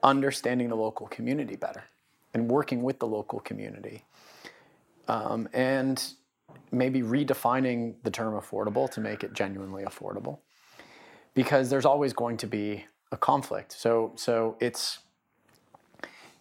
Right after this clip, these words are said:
I find that, you know, vibrancy comes through meanwhile,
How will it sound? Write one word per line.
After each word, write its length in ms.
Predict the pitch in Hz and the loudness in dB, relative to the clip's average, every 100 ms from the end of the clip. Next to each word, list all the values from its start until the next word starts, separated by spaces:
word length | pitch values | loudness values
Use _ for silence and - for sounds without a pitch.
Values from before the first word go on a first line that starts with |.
| _ _ - - | _ _ -10 2
I 140 | 135 | 2
find 380 | 127 123 135 131 | 4 2 2 2
that, 440 | 123 120 113 - - _ _ _ _ - - - - | 0 0 -2 -8 -10 _ _ _ _ -20 -20 -20 -2
you 120 | 139 | 0
know, 220 | 120 107 - _ - | 0 -2 -6 _ -2
vibrancy 680 | 110 135 147 156 - 135 | 6 6 6 2 0 -2
comes 420 | 123 - 120 120 - | 0 0 0 0 -4
through 540 | 107 110 104 104 101 _ _ _ _ _ _ _ _ _ | -2 0 0 -2 -6 _ _ _ _ _ _ _ _ _
meanwhile, 680 | 123 120 135 113 92 - - | 0 2 2 2 -2 -2 -6